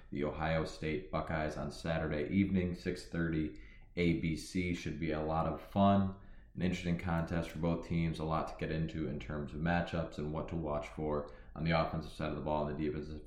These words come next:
side of the ball in this contest. So I'll go through our usual breakdown that we have in the front, and then in the back half of the show, I'm joined by our correspondent from Land Grant Holy Land, Mike Tamanini. Um, he comes on to talk about Ohio State in a little bit more depth, talk about this offense,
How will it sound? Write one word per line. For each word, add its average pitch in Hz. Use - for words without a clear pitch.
side 76
of 71
the 65
ball 71
in 73
this 65
contest. 71
So 73
I'll 92
go 90
through 90
our 85
usual 87
breakdown 85
that 82
we 78
have 85
in 73
the 76
front, 110
and 82
then 80
in 78
the 73
back 78
half 78
of -
the 80
show, 80
I'm 82
joined 80
by 78
our 76
correspondent 85
from 80
Land 80
Grant 82
Holy 90
Land, 87
Mike 82
Tamanini. 87
Um, 76
he 90
comes 85
on 82
to -
talk 80
about 78
Ohio 78
State 85
in 82
a 80
little 85
bit 78
more 78
depth, 92
talk 76
about 71
this -
offense, 80